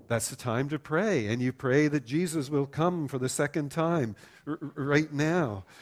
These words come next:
Or when you discover a strange lump on your body, th-, that's when you pray, "Lord, help this to not be cancer." Or maybe you get a message from your boss,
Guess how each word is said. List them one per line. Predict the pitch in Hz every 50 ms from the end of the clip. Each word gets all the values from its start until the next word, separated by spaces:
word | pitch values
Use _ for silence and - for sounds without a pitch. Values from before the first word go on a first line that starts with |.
| - - - - - - - - - - _ _ _ _ _ _ _ _ _ _ _ _ _ _ _ _ _
Or | - 147 156 165 165
when | 165 160 165 160
you | 160 165 170
discover | 143 156 - - - - 160 165 165 180 160
a | 139 135
strange | - - - 151 151 156 165 151 - -
lump | 135 143 175 180 175 - -
on | 135 131 139
your | 131 131 117
body, | 101 113 131 165 180 175 117 104 104 107 - - _ _ _ -
th-, | 135 139 -
that's | 127 139 156 - -
when | 151 147 160
you | 156 147
pray, | 143 - - 143 156 175 160 135 117 123
"Lord, | 139 123 101 110 117 151 165 156 127 104 101 117 - - - -
help | - - - 123 143 185 - - -
this | 156 165 170 - - -
to | - - 135 123
not | 139 139 151 151 123 - 135 123
be | 139 143 139
cancer." | 139 - 131 127 135 156 180 170 - - 113 95 107 - _ _ _ - - - - _ - - - -
Or | - 147 160 160 156 156 - - -
maybe | 107 110 - 147 175 180 180 170 156 147 165 135 _ - _ _ _ _ _ -
you | 151 135
get | 143 147 151 147
a | 139
message | 139 151 160 170 - 170 143 - -
from | 151 139 139 135
your | 127 123
boss, | 110 127 139 165 170 117 98 - - - -